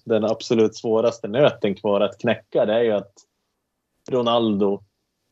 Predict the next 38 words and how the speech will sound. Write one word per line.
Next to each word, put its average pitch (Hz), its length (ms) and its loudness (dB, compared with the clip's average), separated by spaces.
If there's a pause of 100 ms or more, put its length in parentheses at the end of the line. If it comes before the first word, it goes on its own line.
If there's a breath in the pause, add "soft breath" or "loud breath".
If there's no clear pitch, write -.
(200)
eh, 98 460 0
ja, 101 340 2
han 113 160 -4
vill 110 160 2
ju 104 100 2
bort, 107 320 0
det 107 60 -4
är 104 80 2
ju 104 60 2
hur 104 140 0
tydligt 101 420 0
som 107 120 -6
helst, 113 340 -2
men 101 120 -4
det 101 60 2
är 110 40 2
oklart 110 500 -2
om 104 280 -2 (640)
han 104 120 4
kommer - 260 -2
att 101 160 0
hitta - 380 0
någon 98 280 -2
klubb 98 340 2
som - 160 -8 (100)
<laughs> - 560 -12
är 127 120 -2
beredd 110 400 0
att, 104 440 -4
eh, 104 340 2
tillgodose 107 800 0 (840)
hans 104 260 2
krav. 101 460 0
Han 110 160 -4
känns 113 360 2
ju 104 60 2
nästan 104 500 0
desperat 120 600 -2